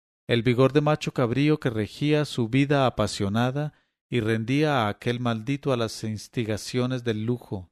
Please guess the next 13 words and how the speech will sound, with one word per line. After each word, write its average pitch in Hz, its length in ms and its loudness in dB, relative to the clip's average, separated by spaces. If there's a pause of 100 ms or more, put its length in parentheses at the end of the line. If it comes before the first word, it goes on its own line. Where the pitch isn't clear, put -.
del 107 180 -2
placer 123 600 -4 (720)
y 117 80 -4
del 113 220 2
amor 127 400 4
comprado, 110 680 -2 (200)
inclinación 120 680 -4
que 160 120 -2
le 131 100 4
haría 123 300 4
preguntarse 120 720 0
a 123 40 0
menudo 117 540 0